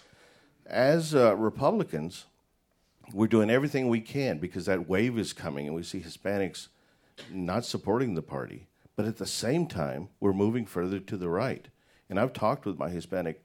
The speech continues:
conservative members, and they're somewhat concerned about the direction of the party and whether or not it is a place for them. Okay? They believe, like I do, that you can make changes and that,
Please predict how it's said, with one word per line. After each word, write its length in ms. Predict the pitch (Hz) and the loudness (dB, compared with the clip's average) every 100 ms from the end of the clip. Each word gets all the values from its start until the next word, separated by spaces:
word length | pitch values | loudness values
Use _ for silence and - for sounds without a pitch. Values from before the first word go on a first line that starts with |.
| _ | _
conservative 680 | 85 76 90 117 120 67 | -12 -6 -4 -4 -6 -8
members, 400 | 62 110 127 - | -6 -6 -6 -10
and 180 | 73 73 - _ _ - _ _ | -10 -12 -16 _ _ -20 _ _
they're 180 | 101 98 | -2 -2
somewhat 600 | - 131 143 135 117 - _ _ _ _ _ _ _ _ | -2 -2 0 0 0 -4 _ _ _ _ _ _ _ _
concerned 680 | - 85 - 143 95 60 - _ _ _ _ _ _ _ _ | -16 -14 -8 -6 -6 -8 -18 _ _ _ _ _ _ _ _
about 500 | - 85 85 78 80 _ | -12 -6 -2 -2 -4 _
the 140 | - 92 | -12 -10
direction 540 | 80 80 - - 78 | -6 -4 -6 -10 -14
of 100 | 69 | -14
the 80 | 73 | -16
party 360 | - 67 - - _ _ _ _ | -14 -14 -14 -20 _ _ _ _
and 140 | 107 92 | -6 -2
whether 260 | 107 107 | 0 0
or 60 | 98 | -2
not 300 | 92 90 - _ _ _ _ _ _ | -2 -2 -6 _ _ _ _ _ _
it 160 | 95 90 | -6 -6
is 140 | 85 | -4
a 60 | 85 | -8
place 340 | - 101 80 | -6 -6 -6
for 160 | - 80 | -6 -8
them. 280 | 80 65 - _ _ _ _ - | -6 -8 -12 _ _ _ _ -20
Okay? 320 | 90 104 90 - _ _ - | -12 -8 -8 -12 _ _ -12
They 300 | 90 113 131 | 2 6 6
believe, 340 | 127 95 90 | 4 2 2
like 220 | 92 85 | 0 0
I 120 | 101 101 | 0 0
do, 180 | 92 | -2
that 240 | 71 82 85 | -6 -8 -10
you 60 | |
can 180 | 95 98 | -8 -4
make 180 | 87 85 | -4 -6
changes 580 | - 110 110 85 82 - | -2 -2 -2 -4 -8 -10
and 140 | 78 | -6
that, 160 | 87 | -6